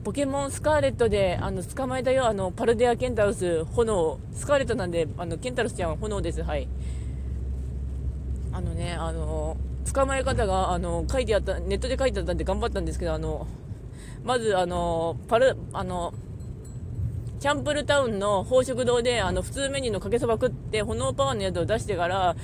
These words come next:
あの、ちょっと西の方行って、「ケンタロス、ケンタロス」言いながら、あの、姿が違うやつを探すんですよね。そしたら一匹出てくれたんで、「わーい」で捕まえました。わーい。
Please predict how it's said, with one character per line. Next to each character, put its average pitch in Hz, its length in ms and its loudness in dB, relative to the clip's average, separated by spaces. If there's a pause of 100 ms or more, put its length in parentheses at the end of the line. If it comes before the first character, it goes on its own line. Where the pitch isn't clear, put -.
(200)
あ - 60 -4
の、 202 60 0
ち - 60 -6
ょ - 20 -6
っ - 20 -4
と 240 60 -2
西 196 240 -2
の 262 140 -2
方 254 100 2
行 208 80 0
っ 160 40 -10
て、 196 200 2
「ケ 226 180 0
ン 233 80 -4
タ 208 160 2
ロ 185 120 -2
ス、 214 160 2
ケ 226 100 0
ン 226 60 0
タ 214 80 0
ロ 202 80 0
ス」 226 100 0
言 180 260 -4
い 190 140 -6
な 180 100 -4
が 170 60 -4
ら、 160 160 0
あ 160 40 -2
の、 156 180 -4
姿 202 320 0
が 165 40 -2
違 - 60 -2 (140)
う 202 100 2
や 214 80 0
つ 180 80 -4
を 160 60 -2
探 180 200 -2
す 202 120 -4
ん - 20 -4
で 156 80 -4
す 143 80 -8
よ 147 80 -8
ね。 165 160 -6 (320)
そ 240 80 -6
し - 20 -8
た 139 100 -4
ら 131 40 -2
一 175 160 -4
匹 - 160 -4
出 262 100 0
て 254 80 -2
く 208 80 0
れ 190 60 0
た 175 80 -2
ん 175 60 -4
で、 151 100 -2
「わ 226 160 4
ー 226 60 0
い」 - 40 -4
で 151 60 -6
捕 - 160 -4
ま 175 140 -2
え - 20 -4
ま 170 100 -4
し 175 60 -6
た。 156 100 -2
わ 180 440 4
ー 147 80 0
い。 - 40 -8